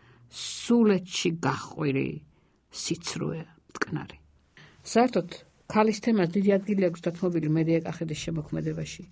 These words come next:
ლექსები საგალობელი დედებს, მშაველო ქალო ხვარაზმზე, ქალს სიყვარული უხდება და კიდევ მრავალი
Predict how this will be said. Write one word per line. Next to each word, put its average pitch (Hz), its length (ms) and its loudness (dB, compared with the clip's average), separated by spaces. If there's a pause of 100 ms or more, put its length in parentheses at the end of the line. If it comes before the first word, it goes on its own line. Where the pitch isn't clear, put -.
(320)
ლექსები 190 440 2
საგალობელი 180 680 2
დედებს, 147 440 0 (540)
მშაველო 190 480 4
ქალო 170 300 0
ხვარაზმზე, 151 680 0 (480)
ქალს 202 360 2
სიყვარული 180 640 2
უხდება 156 460 0
და 156 140 0
კიდევ 160 280 2
მრავალი 156 560 2